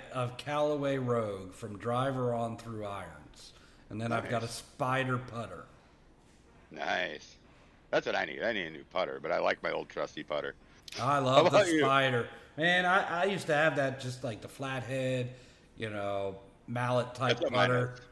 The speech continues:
Speaker 1: And I, I went to the Spider, and I love it. Love the Spider putter. So, um, yeah, so everything for a three wood driver, everything's Callaway Rogue.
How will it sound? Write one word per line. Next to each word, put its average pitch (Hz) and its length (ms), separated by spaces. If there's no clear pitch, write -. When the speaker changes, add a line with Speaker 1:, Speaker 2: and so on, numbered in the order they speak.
Speaker 1:
And 107 500
I, 113 240
I 135 120
went 139 280
to 135 80
the 117 100
Spider, 117 560
and 101 100
I 98 200
love 98 600
it. 95 220
Love 127 340
the 104 60
Spider 98 440
putter. 95 340
So, 87 320
um, 87 440
yeah, 110 260
so 123 160
everything 170 440
for 139 180
a 110 100
three 175 200
wood 185 540
driver, 185 680
everything's 160 580
Callaway 151 460
Rogue. 113 420